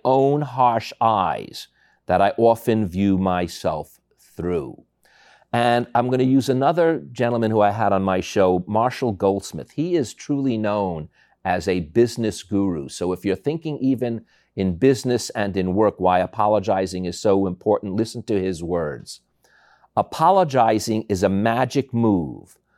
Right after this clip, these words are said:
Apology is where behavioral change begins." Now,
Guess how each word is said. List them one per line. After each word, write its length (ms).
Apology 1120
is 220
where 420
behavioral 1040
change 800
begins." 800
Now, 440